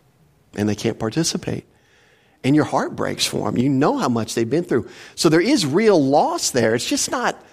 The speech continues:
punishment in the way that we think of, of punishment. So how does that help us as we transition to the judgment seat of Christ or the Bema of Christ? And I think what we need to do is answer the question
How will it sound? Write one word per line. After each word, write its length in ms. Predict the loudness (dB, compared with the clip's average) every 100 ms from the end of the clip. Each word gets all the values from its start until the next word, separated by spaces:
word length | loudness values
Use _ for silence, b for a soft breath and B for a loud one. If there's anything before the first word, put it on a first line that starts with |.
| b b b -4
punishment 640 | 0 2 0 -2 -6 -6 -2
in 100 | 2
the 80 |
way 180 | 4 4
that 120 | 4
we 120 | 2 -2
think 320 | 0 -2 0
of, 240 | -2 -2 -8 B B
of 160 | -8 -4
punishment. 540 | 0 0 0 -4 -8 -12 B B
So 140 | 2
how 160 | 4 4
does 180 | 2 2
that 320 | 4 4 2 -4 -20 _ _ _ _ _ _ -20 -16
help 340 | -2 2 2 2
us 400 | 0 0 -4 -6 -14 _
as 200 | 0 2
we 100 | 2
transition 960 | 2 2 2 2 0 0 -2 -4 -4 -10 B B B B
to 100 | -6
the 80 | -2
judgment 640 | 2 0 0 -4 -4 -8
seat 240 | -6 -4 -4
of 80 | -4
Christ 400 | -2 -2 -2 -2
or 60 |
the 80 | -4
Bema 720 | -4 0 0 0 -2 -4 -8 -14 b b b
of 180 | -8
Christ? 380 | -2 0 2 0
And 100 | 2
I 60 | 2
think 300 | 2 0 0
what 220 | 0 2
we 100 | 2
need 180 | 0 0
to 80 | 0
do 220 | 2 2
is 100 | 2
answer 300 | -2 -2 -2
the 120 | -4
question 520 | -2 -2 -2 -2 -4